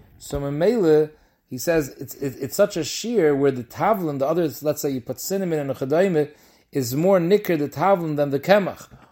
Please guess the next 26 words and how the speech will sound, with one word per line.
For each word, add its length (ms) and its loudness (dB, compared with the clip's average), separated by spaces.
Or 140 -4
in 60 -4
the 100 -2
case 360 -4
when 160 -4
you 80 -6
mixed 380 -4
it 80 -8
with 160 -6
other 220 2
juices, 520 -2
let's 160 -4
say 80 -2
with 180 -4
dvash, 320 2
shem, 180 0
and 100 -6
chalav, 340 2
or 160 -2
other 240 2
apple 320 2
juice, 400 -2
you 120 -6
need 280 -2
that 140 2
roiv 720 2